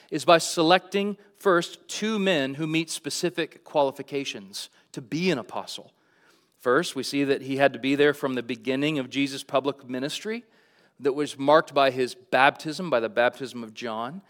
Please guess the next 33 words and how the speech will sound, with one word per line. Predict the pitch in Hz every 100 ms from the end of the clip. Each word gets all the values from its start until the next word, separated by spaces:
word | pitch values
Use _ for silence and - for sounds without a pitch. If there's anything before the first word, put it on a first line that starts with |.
| _ _ -
And | 147
second, | - 220 208 131 139 _ _
he | 170 185
also | 170 226 240
had | 202 196 170
to |
be | 165 170
an | 156
eyewitness | 151 160 151 170 170 165
of | - 156
the | 147
resurrection. | 143 151 135 147 190 - - 117 98 _ _ _ _
So | - 170 160
this | 147 220 214 - _ _ _ -
man | 156 214 147 156
had | 143 175 180
to | 165
see | - - 196 185 180 - _ _ _ _
Jesus | 127 - 226 208 135 127 165 - -
in | 180 208
the | 226
flesh | 208 - 208 147 180 - - _ _ -
going | 156 196 196
about | 170 175 165
his | 165
baptism | - 165 180 - 180 185
and | 175
then | 160 -
earthly | 175 175 165
ministry, | 160 175 - 143 135
and | 160
also | - 185 214 - 170
have | 160 151